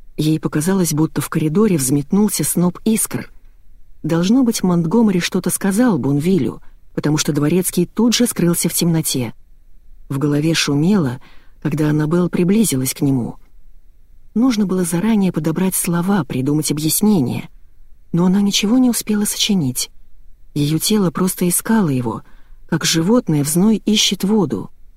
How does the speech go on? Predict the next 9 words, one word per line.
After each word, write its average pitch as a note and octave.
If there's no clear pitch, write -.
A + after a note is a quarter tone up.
Теперь, A#3+
когда D3+
он D#3
стоял F3
перед D3
ней C#3
сам, F3+
во C#3+
плоти, C3+